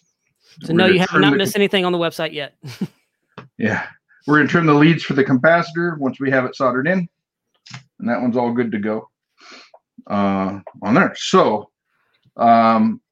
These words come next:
Speaker 2: you have the resistors in, the capacitor, and the twenty-eight pin, uh, switch. So, or the, the, uh,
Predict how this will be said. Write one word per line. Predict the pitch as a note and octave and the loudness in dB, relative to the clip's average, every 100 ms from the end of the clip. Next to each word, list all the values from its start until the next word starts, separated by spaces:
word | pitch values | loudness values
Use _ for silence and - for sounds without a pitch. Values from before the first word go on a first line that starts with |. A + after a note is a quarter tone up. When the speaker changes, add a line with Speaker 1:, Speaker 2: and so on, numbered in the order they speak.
| - | 0
Speaker 2:
you | |
have | C#3 C#3 A#2+ A2+ | 2 2 0 -6
the | A#2+ | -4
resistors | B2 E3+ G3+ F#3 E3 | -2 -2 -2 -2 -2
in, | F3 | -4
the | D#3+ | -6
capacitor, | C3 C#3 D3+ D3+ - D#3 D3+ C#3+ | -4 0 2 0 -2 -2 -2 -2
and | B2+ A#2+ A#2+ A#2+ | -4 0 0 0
the | A#2+ A2+ | 0 -4
twenty-eight | - C#3+ C3+ C3 | -2 0 0 0
pin, | - B2 A2+ - _ _ _ _ - _ _ _ - | -2 -2 -2 -6 _ _ _ _ -20 _ _ _ -2
uh, | G#2 G2 F#2 G2 _ _ _ | 0 0 -4 -10 _ _ _
switch. | - C#3 G2+ - | -8 -6 -6 -8
So, | - G#2 | -8 -6
or | G#2+ G#2 | -4 -6
the, | G2 F#2+ G2 F2 | -6 -6 -10 -10
the, | G#2 F#2+ | -6 -4
uh, | F#2 F2+ | -4 -6